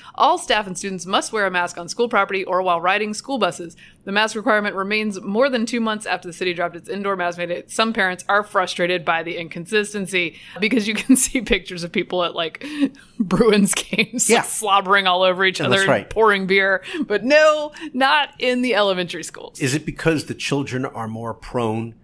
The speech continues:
Speaker 2: to, uh, lethal covid
Speaker 1: I mean, that must be it, right?
Speaker 2: than the grown-ups
Speaker 1: Yeah,
Speaker 2: and the
Speaker 1: that
Speaker 2: senior
Speaker 1: must be it.
Speaker 2: citizens at a Bruins game? Is that what it is at the Fleet Center?
Speaker 1: <laughs> I think, I
Speaker 2: Watching
Speaker 1: think
Speaker 2: the
Speaker 1: that's,
Speaker 2: Celtics?
Speaker 1: well, the Fleet Center is probably, it's probably just uniquely immune,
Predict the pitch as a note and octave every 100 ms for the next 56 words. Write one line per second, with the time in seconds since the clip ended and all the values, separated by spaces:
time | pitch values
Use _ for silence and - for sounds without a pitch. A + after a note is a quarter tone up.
0 | _ - - - A2 G#2+ G#2 G#2+ G2+ G2+
1 | G#2 A2 A2 - A#2 - A2+ G#2+ G#2+ -
2 | - C4+ C4+ B3+ C#4 C#4 A3+ B3 A#3+ -
3 | A3 A3+ A3 G#2+ F#3+ A2 A2 A2 G#3+ G#3
4 | F#3+ F3 - C3+ A#2 A2+ - G2+ F#2 G#2+
5 | G#2 G2 F#2+ G2 G#2 F#2+ G#2 G#2+ - G2+
6 | G2+ - - - C#4+ A2+ C3 C#3 C3 A#2
7 | A#2 A#2+ B2+ - A2+ A#2 - C#4 D4 D#4
8 | - - A#3+ B3 B3+ G#3 G#3 D#3 G#3+ A#2+
9 | - - - A#3 A#3 A#3+ C4+ C4+ A3+ G#3
10 | A3 G3 F3+ E3 D#3+ - F3+ - F#3+ F3+
11 | - F#3 F#3 F#3 F#3 F#3+ - F#3 F3 E3+
12 | - _ _ _ - F3 F3 D3+ -